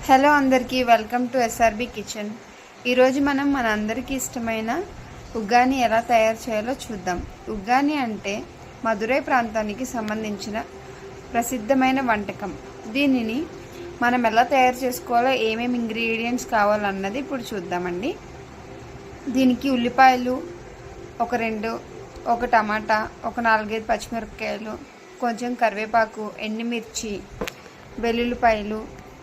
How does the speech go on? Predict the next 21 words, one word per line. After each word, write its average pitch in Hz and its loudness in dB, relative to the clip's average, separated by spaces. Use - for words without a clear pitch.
వేపుడు 226 -2
శనగపప్పు, 220 -2
శనగపప్పు, 220 -2
ఆయిల్, 220 4
ఉప్పు 247 0
కావాలండి, 208 2
పసుపు 233 -2
కూడా 220 -4
కావాలి. 208 0
ఇప్పుడు 269 -2
దీన్ని 269 0
ఎలా 240 6
తయారు 262 4
చేసుకోవాలో 247 2
అన్నది 226 -2
మనము 240 2
చూద్దాము. 220 -4
మరమరాలు 254 4
కూడా 262 4
కావాలి 202 2
దీనికి. 190 -4